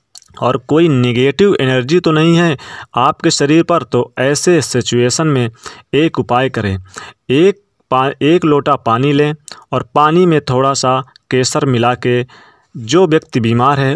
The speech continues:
उसके सिरहने की तरफ रख दें। सिरहने की तरफ आपको रात को रखना है और सुबह उसे उठा के कहीं रोड पर या कहीं बाहर जाके अपने घर से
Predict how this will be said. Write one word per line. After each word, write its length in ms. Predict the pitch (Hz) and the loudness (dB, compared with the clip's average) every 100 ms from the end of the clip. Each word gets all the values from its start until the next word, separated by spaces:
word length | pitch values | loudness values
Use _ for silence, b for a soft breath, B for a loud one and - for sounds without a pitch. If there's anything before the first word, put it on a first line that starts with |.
| - | -4
उसके 440 | 151 - 165 160 160 - | -6 -2 0 0 0 -6
सिरहने 580 | - - 165 165 180 190 | -6 0 2 4 4 2
की 160 | 185 123 | 0 -2
तरफ 380 | 127 151 - _ - | 0 -2 -4 _ -8
रख 240 | - - 113 | -4 -4 -2
दें। 220 | 101 104 - B B B B B B | -4 -4 -8 B B B B B B
सिरहने 440 | - 151 165 190 | -2 0 2 2
की 100 | 208 | 0
तरफ 300 | 185 185 - | 0 -2 0
आपको 360 | 165 170 - 165 | 0 0 -2 0
रात 320 | 127 139 165 | 2 0 -2
को 160 | - 151 | -2 -2
रखना 360 | 123 123 143 156 | -2 -2 0 0
है 180 | 151 160 - - - | -2 -4 -10 -10 -4
और 160 | 135 | -4
सुबह 400 | - 143 147 160 160 | -2 -2 0 -2 -4
उसे 380 | 131 - 143 151 B B B | -4 0 0 0 B B B
उठा 300 | 120 127 147 | -4 -2 -2
के 240 | 135 131 127 B B - | 0 -2 -2 B B -4
कहीं 220 | 131 147 | 0 0
रोड 300 | 110 127 143 | 0 0 0
पर 220 | - 127 | -2 -2
या 300 | 123 135 151 | 0 0 -2
कहीं 260 | 147 120 139 | -4 -4 -2
बाहर 380 | 117 117 123 147 | 0 0 0 -2
जाके 400 | 113 110 127 147 | -4 -4 -2 -2
अपने 300 | 113 - 123 | -4 -4 -4
घर 140 | 113 113 | -2 -4
से 220 | - 160 | -2 -2